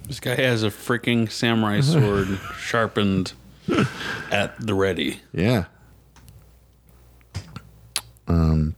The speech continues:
Speaker 2: portals frequently appear, he says.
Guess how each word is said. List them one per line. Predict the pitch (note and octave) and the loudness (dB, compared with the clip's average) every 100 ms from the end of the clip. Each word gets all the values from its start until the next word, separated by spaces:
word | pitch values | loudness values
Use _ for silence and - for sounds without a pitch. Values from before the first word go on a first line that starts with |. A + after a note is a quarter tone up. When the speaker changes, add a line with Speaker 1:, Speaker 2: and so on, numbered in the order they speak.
| - | -10
Speaker 2:
portals | - B2+ C3+ C3+ F2+ G2 - - - - - _ _ _ - - - - - | -6 -2 0 0 2 2 0 -8 -16 -20 -20 _ _ _ -20 -20 -20 -20 -20
frequently | - - G#2 F2+ - D#2 | -6 -2 0 0 2 2
appear, | D2 - G2 D2+ - - - - _ _ _ _ _ - | 0 0 0 -2 -10 -20 -20 -20 _ _ _ _ _ -6
he | D#2+ | -4
says. | - - - | -2 -4 -6